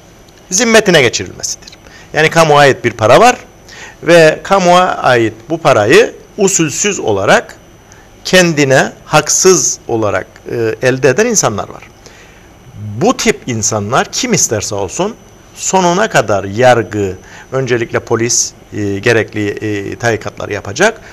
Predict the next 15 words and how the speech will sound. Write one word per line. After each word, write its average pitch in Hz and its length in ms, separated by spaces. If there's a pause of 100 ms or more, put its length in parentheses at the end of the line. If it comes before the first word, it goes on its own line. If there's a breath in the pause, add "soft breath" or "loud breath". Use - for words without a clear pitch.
(140 loud breath)
Ondan 175 260
sonra 117 280
da 107 60
yargıya 113 380
güvenimiz 104 500
var. 165 100
Sayın 139 240
Başbakan 113 400
da 101 80
bunu 101 160
söyledi 101 360
zaten. 180 420 (220 loud breath)
Yargımıza 117 500
güvenimiz 104 420
tamdır. 190 440